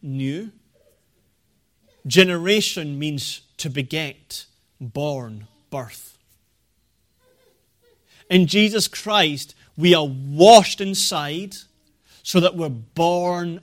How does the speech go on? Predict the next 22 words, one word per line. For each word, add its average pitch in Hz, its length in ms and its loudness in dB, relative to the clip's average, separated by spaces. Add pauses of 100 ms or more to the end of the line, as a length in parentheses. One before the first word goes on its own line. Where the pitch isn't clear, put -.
(100)
again. 135 760 -10 (1080)
That 190 220 4
means 185 240 0
the 165 120 -6
Holy 196 300 0
Spirit 190 560 0
enters 190 380 0
our 208 100 0
hearts, 160 720 -4 (800)
takes 196 380 8
away 196 400 2
the 202 100 -6
defilement 202 800 -8
of 208 140 -12
sin, 165 480 -8 (1040)
puts 214 340 4
in 185 140 -2
spiritual 214 720 4
life 190 380 2
into 190 260 -10
our 196 140 -2
souls, 185 880 -8